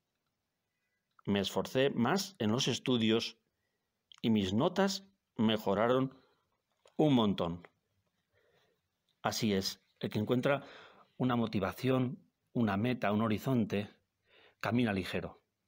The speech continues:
Se permite volar porque ya no está cansado, porque está lleno de la fuerza, de la ilusión,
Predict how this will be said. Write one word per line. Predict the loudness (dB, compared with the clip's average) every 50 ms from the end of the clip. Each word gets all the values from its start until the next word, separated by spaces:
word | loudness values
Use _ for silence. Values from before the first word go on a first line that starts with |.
| _ _ _ _ _ _ _ _ _ _ -8
Se | -6 -4 -2
permite | 0 0 0 0 2 2
volar | 2 2 2 0 0 -2 -6 -12 -20 _ _ _ _ _ _ _ -20 -20 -20 -20 -20 _ _ _ _ _ -6
porque | -6 -4 -4 -4 -4
ya | -2 -2
no | -2 -2
está | -4 -4 -6
cansado, | -6 -6 -6 -6 -4 -2 -2 -2 -4 -4 -8 -14 _ _ _ _ -8
porque | -6 -4 -4
está | -4 -4 -2 0
lleno | 0 2 2 0 0 -4 -8 -20 -20 -20 -20 _ _ _ _ _ -10
de | -8 -6
la | -6 -6
fuerza, | -6 -2 -2 0 0 -2 -2 -4 -4 -2 -2
de | -2
la | 0 0
ilusión, | 0 0 -2 -2 -2 -2 0 0 0 0 -2 -6